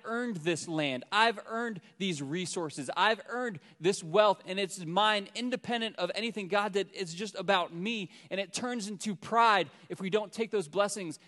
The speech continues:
and turn them back into praises. And so in our own life, we have to look at the great things that God has given us and, and verbalize that. And it's just that elementary thing of saying, "God has given me this, and I am thankful for it."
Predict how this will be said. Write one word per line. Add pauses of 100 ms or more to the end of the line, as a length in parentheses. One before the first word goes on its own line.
and
turn
them
back
into
praises. (600)
And
so
in
our
own
life,
we
have
to
look
at
the
great
things
that
God
has
given
us (240)
and,
and
verbalize
that.
And
it's
just
that
elementary
thing
of
saying, (240)
"God
has
given
me
this,
and
I
am
thankful
for
it."